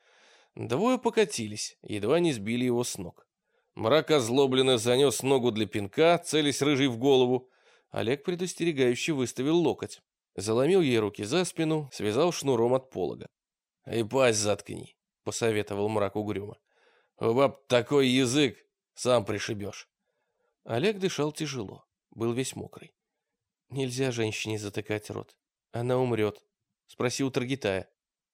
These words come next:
Мрак презрительно плюнул им под ноги. «Я пойду за Тархом.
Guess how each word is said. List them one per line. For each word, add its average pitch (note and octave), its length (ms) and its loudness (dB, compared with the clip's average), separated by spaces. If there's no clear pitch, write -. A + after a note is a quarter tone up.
Мрак F3 400 0
презрительно D3 640 0
плюнул B2+ 580 2
им C3 120 2
под G2+ 300 -6
ноги. F2 280 -14
«Я A#2 220 4
пойду B2 440 4
за B2 200 4
Тархом. A2 520 2